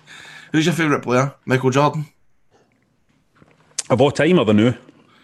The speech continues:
Speaker 1: Who's, who's, who's the top dog in now?
Speaker 2: Well, the new my
Speaker 1: Who's
Speaker 2: favourite
Speaker 1: the
Speaker 2: player
Speaker 1: Rangers of the basketball world?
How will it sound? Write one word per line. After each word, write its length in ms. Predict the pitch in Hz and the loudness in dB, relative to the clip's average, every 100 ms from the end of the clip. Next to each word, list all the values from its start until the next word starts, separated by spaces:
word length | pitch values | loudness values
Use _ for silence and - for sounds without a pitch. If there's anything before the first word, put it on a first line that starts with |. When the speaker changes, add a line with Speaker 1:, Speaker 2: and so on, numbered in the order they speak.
| - _ _ _ | -20 _ _ _
Speaker 1:
Who's, 220 | 151 135 | -2 0
who's, 300 | 143 151 147 | 0 0 2
who's 360 | 143 123 143 131 | 0 0 0 0
the 100 | 117 | -2
top 240 | 123 107 | -2 -2
dog 240 | 110 113 104 | -2 -2 -2
in 100 | 104 | -6
now? 200 | 113 - _ - - - - - | -8 -10 _ -20 -20 -20 -20 -2
Speaker 2:
Well, 180 | 113 104 | 2 2
the 60 | |
new 120 | 107 113 | 4 2
my 100 | 98 | 2
Speaker 1:
Who's 60 | |
Speaker 2:
favourite 180 | 117 170 | 0 2
Speaker 1:
the 40 | 190 | 2
Speaker 2:
player 100 | 165 | 2
Speaker 1:
Rangers 240 | 165 160 | 0 0
of 80 | 143 | 2
the 80 | 123 | 2
basketball 720 | 123 131 - 120 139 139 127 _ _ _ _ _ _ _ - | 0 0 -2 0 2 0 -2 _ _ _ _ _ _ _ -6
world? 260 | 131 135 | 0 0